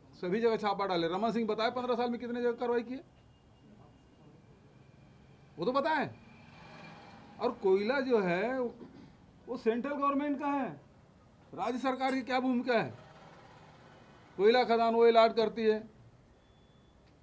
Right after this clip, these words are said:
पूरे खदान जो है, जितने खदान अंठावन ठो चल रहा है, उसमें बावन तो एसीसीएल का है, भारत सरकार का है। Private player तो सब बंद ही हो गए थे, अब तो दो चार ठो शुरू हुआ है।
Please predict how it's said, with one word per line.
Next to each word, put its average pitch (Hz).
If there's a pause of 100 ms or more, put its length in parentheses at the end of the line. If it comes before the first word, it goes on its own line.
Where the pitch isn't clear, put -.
(500)
पूरे 220
खदान 214
जो 220
है, 214
जितने 202
खदान 208
अंठावन 196
ठो 208
चल 202
रहा 196
है, 226
उसमें 208
बावन 196
तो 233
एसीसीएल 247
का 254
है, 240 (1500)
भारत 196
सरकार 247
का 233
है। 220 (1040)
Private 175
player 247
तो 254
सब 240
बंद 240
ही 277
हो 269
गए 269
थे, 254
अब 226
तो 254
दो 254
चार 262
ठो 269
शुरू 294
हुआ 277
है। 135